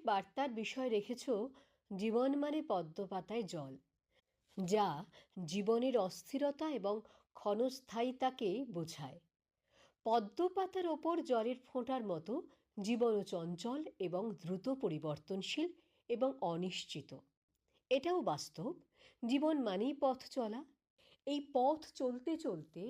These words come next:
জীবন যাপন করতে করতে সাফল্যের কিংবা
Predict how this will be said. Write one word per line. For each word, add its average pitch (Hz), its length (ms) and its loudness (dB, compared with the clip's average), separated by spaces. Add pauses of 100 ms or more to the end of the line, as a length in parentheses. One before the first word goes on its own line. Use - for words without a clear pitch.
(140)
জীবন 220 340 0 (100)
যাপন 180 520 0
করতে 202 420 -4
করতে 160 380 -10 (460)
সাফল্যের 294 760 0 (120)
কিংবা 330 360 2